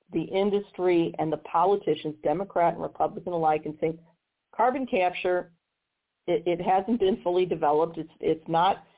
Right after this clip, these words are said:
ready for use at a large scale at all. It's unproven. And blue hydrogen is only going to put more carbon into the atmosphere.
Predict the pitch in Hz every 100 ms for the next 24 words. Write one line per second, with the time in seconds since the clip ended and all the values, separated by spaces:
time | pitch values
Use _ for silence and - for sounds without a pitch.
0 | _ - 170 196 214 233 196 185 175 175
1 | 170 165 156 165 170 165 - 156 143 160
2 | 165 - 170 147 139 160 302 - _ _
3 | _ _ _ 170 175 165 165 139 151 269
4 | - _ _ _ _ _ _ _ 180 196
5 | 269 330 233 226 220 214 226 214 208 226
6 | 247 185 196 208 214 - 202 196 _ _
7 | _ _ 170 170 233 285 226 170 170 -
8 | 190 175 175 170 165 165 170 165 - 156
9 | - 156 -